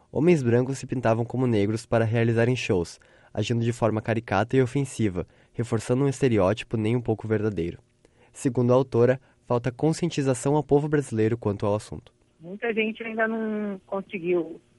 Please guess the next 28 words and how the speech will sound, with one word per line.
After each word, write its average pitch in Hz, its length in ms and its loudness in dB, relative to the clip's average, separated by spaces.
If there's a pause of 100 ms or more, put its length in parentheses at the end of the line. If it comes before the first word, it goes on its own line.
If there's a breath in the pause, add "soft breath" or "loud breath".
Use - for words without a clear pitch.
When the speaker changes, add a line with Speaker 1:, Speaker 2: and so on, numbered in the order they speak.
(140)
Speaker 2:
é, 156 300 -4 (100)
se 160 80 -8
conscientizar 170 760 -4
de 175 140 -12
que, - 240 -12
o 190 120 -8
quanto 240 500 0
que 190 380 -4
isso 180 280 -2
é 160 320 2 (240)
ofensivo, 165 840 -6
né? 139 140 -10
Eles 135 180 -10
acham 151 340 -4
que - 120 -16
é 175 40 -12
brincadeira 175 720 0
de - 140 -16
carnaval, 143 720 -6
né? 135 180 -14 (160)
Você 170 80 -12
se 180 160 -16
fantasia 170 600 -2
de 147 100 -14
branco? 160 480 -2
Nunca 185 300 -2
vi, 180 240 -4
né? 147 160 -12